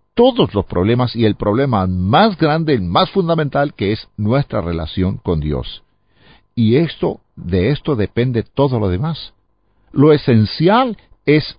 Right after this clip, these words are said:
solucionar el tema de nuestra separación con Dios. Jesucristo vino a hacerlo. Dios siempre nos dará los me-, lo mejor. A veces nosotros pedimos a Dios lo que queremos,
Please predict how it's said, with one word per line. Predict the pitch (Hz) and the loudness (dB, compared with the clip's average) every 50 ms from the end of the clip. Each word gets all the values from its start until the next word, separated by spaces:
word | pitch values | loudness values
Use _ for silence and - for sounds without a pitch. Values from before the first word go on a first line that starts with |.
| _ - | _ -10
solucionar | - - 123 113 110 98 - - 92 87 92 123 143 147 - _ _ - | -2 0 2 2 2 0 0 -2 -2 0 0 0 -2 -4 -6 _ _ -4
el | 101 95 85 - | -2 -2 -2 -4
tema | _ _ - 151 160 151 151 156 156 - _ _ | _ _ 0 0 0 0 -2 -4 -6 -8 _ _
de | - 104 90 | -4 -2 -2
nuestra | 90 92 - - 90 | -2 -2 -4 -4 -8
separación | 85 - 95 82 - 80 76 73 73 - - 104 107 110 123 135 139 147 - _ _ _ _ _ | -8 -6 -6 -6 -4 -4 -4 -4 -6 -6 -4 0 0 0 0 0 -4 -8 -14 _ _ _ _ _
con | - 82 80 76 | -8 -6 -4 -2
Dios. | 73 80 71 64 - - - - - _ _ _ _ _ _ _ _ _ _ | -2 -2 -4 -4 -6 -10 -12 -14 -18 _ _ _ _ _ _ _ _ _ _
Jesucristo | - - 82 - - 85 - 98 92 - - - | -6 -6 -6 -4 -6 -8 -6 -6 -8 -6 -6 -6
vino | 80 85 76 71 | -4 -4 -4 -4
a | 67 | -6
hacerlo. | - - 53 57 60 - 78 - - _ _ _ _ _ _ _ _ _ _ _ _ _ _ _ - - _ - | -8 -10 -14 -14 -14 -16 -18 -20 -20 _ _ _ _ _ _ _ _ _ _ _ _ _ _ _ -20 -20 _ -4
Dios | 101 117 165 170 147 - - | 0 2 2 2 2 0 -2
siempre | - 151 156 165 175 175 170 - - 147 143 | -2 0 0 0 0 -2 -4 -4 -4 -2 -2
nos | 123 120 101 - | 0 -2 -2 -2
dará | - 87 87 92 98 107 | -2 -4 -2 -2 -2 -2
los | 107 95 - - | -4 -4 -6 -6
me-, | - - - _ | -10 -10 -10 _
lo | - 87 87 71 | -6 -4 -4 -4
mejor. | 67 69 - - 104 101 85 76 - _ _ _ _ _ - - - - _ - | -4 -6 -6 -4 -4 -4 -4 -6 -10 _ _ _ _ _ -20 -20 -20 -16 _ -2
A | 120 123 | -2 0
veces | 147 160 - - 151 113 | 0 0 0 0 -2 -2
nosotros | 104 95 - 151 139 - 117 113 | -2 -2 -2 -4 -6 -4 -4 -4
pedimos | - - 98 92 120 143 143 123 - - | -4 -2 -2 -2 -2 -2 -4 -4 -4 -4
a | 90 | -4
Dios | 87 104 139 143 135 | -4 -2 -4 -2 -2
lo | 123 117 98 | 0 0 0
que | - - 92 | 0 -2 -6
queremos, | - - 76 78 98 104 107 90 69 65 - - - | -4 -4 -2 0 0 0 0 -2 -4 -6 -8 -12 -18